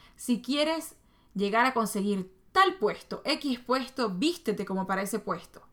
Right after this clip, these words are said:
Eso se refiere únicamente a que si yo deseo algo,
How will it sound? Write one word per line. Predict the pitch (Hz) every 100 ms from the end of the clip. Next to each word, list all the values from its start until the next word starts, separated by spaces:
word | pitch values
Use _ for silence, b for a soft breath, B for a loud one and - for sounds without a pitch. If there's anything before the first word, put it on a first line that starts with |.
| _ b b b b b b - -
Eso | 302 349
se | 285
refiere | 240 208 240 214 180 -
únicamente | 240 247 240 240 220 202
a |
que | 208 196 -
si | - 214
yo | 196 349
deseo | 294 196 233 226 190
algo, | 151 - -